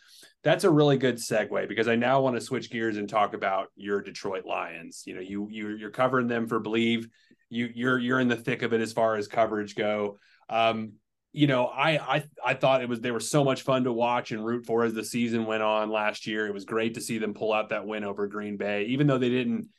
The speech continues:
need it for any kind of playoff rank, anything like that.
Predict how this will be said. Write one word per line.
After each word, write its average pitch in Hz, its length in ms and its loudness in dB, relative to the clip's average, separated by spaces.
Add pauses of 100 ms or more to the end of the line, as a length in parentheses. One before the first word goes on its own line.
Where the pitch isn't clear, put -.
(260)
need 131 380 0
it 135 200 2
for 117 140 0
any 120 140 -2
kind 117 220 -2
of 101 100 -10
playoff 147 540 2
rank, 135 340 -2
anything 185 320 4
like 120 180 -2
that. 147 340 0